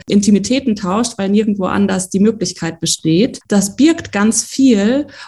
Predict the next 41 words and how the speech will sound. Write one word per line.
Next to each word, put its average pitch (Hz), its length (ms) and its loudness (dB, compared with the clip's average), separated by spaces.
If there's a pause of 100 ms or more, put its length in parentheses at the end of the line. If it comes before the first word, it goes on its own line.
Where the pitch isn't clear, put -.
(140)
und 196 220 0
da 208 180 0
einfach 226 300 0
nochmal 214 260 4
das 202 180 -4
Plädoyer, 214 720 0 (100)
wirklich 240 500 0
auch 170 160 -6
mit 180 120 -4
Grenzen 185 400 -2
zu - 180 -10
arbeiten 170 420 -2
und 170 120 -2
auch 185 180 -2
mit 185 180 -2
eigenen 208 360 0
Grenzen. 302 340 -4
Also 185 140 -4
es 175 140 -8
heißt 202 300 -2
nicht, 311 240 0
ich 220 120 -6
muss 226 200 0
sexuell 226 460 -4
total 214 360 -4
offen 262 300 2
sein 208 300 0
und 214 120 -2
alles 226 340 -2
zulassen, 226 580 0
sondern 202 420 0
wirklich 233 360 -2
das 214 240 -4
zu 208 220 0
unterscheiden 208 800 2
und 190 120 0
zu 196 100 0
sagen, 190 320 -2
hier 247 360 4
jetzt 185 320 -2
nicht, 294 440 2